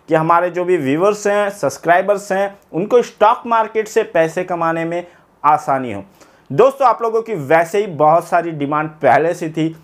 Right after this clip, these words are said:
कि ऑप्शन ट्रेडिंग का कोर्स आपको मैजिकल ट्रेडिंग से सीखना है, तो इसके लिए हमने मैजिकल ट्रेडिंग का एप्लीकेशन बना के डिस्क्रिप्शन के लिंक में डाल दिया है।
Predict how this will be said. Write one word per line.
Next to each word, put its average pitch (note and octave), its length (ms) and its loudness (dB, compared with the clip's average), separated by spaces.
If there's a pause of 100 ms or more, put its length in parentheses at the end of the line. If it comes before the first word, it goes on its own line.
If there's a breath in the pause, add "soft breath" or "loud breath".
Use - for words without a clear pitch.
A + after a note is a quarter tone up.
(220)
कि E3 240 -2
ऑप्शन G3+ 400 0
ट्रेडिंग A3+ 340 -4
का G#3+ 100 4
कोर्स F#3 360 -2
आपको E3+ 300 0
मैजिकल D#3+ 540 -2
ट्रेडिंग D#3+ 320 -4
से D#3+ 160 -6
सीखना D#3 500 -8
है, G#2+ 160 -6 (340 soft breath)
तो F3+ 60 2
इसके F#3+ 240 4
लिए A#3 100 0
हमने A3+ 220 0
मैजिकल F#3 440 2
ट्रेडिंग G#3 340 -2
का G#3+ 160 4
एप्लीकेशन F#3+ 560 -2
बना F#3+ 240 2
के G#3 140 -4
डिस्क्रिप्शन F#3 580 -4
के F#3+ 140 0
लिंक G3 220 -4
में G3 220 -6
डाल D#3 260 4
दिया F#3+ 240 4
है। G3 200 0